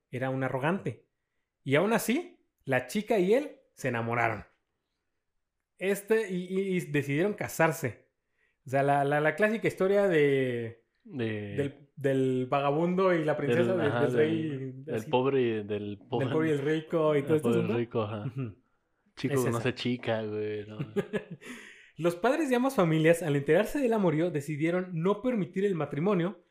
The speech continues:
Speaker 1: y separaron a la joven hermosa del chico, llevándosela a otra región. El joven, quien estaba perdidamente enamorado, sintió que sus ilusiones frustradas y su honor habían sido arrebatados.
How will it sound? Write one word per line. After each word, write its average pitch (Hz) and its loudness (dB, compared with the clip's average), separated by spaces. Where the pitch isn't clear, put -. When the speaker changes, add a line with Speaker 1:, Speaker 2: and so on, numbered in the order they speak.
Speaker 1:
y 233 0
separaron 190 2
a 160 0
la 147 2
joven 285 -2
hermosa 180 0
del 143 -6
chico, 175 -4
llevándosela 214 0
a 156 -2
otra 160 -4
región. 180 -6
El 170 -6
joven, 185 0
quien 151 -2
estaba 220 -2
perdidamente 190 0
enamorado, 165 0
sintió 208 0
que 220 -2
sus 196 -6
ilusiones 196 -2
frustradas 202 0
y 180 -6
su 156 -4
honor 185 -4
habían 160 0
sido 190 -2
arrebatados. 123 -2